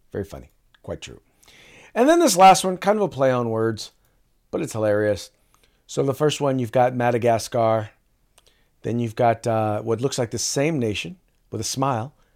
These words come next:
Ha-, that's Gladagascar. And then you've got, uh, the, once again, looks like the same nation there, uh, with a frown that says Sadagascar. And then you've got, uh, Tesla, and it says Nadagascar.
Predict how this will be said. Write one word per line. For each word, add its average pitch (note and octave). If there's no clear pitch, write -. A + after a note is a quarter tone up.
Ha-, A2
that's A#2
Gladagascar. A2
And A#2+
then C#3+
you've C#3
got, C3
uh, B2+
the, A#2+
once A#2+
again, B2+
looks A#2+
like B2
the C3
same C#3+
nation D3+
there, C#3
uh, A#2+
with B2+
a B2
frown D#3
that D3
says C#3
Sadagascar. D3+
And C3+
then F3+
you've G3
got, F#3
uh, E3+
Tesla, C#3
and C#3
it F3
says D#3+
Nadagascar. C3+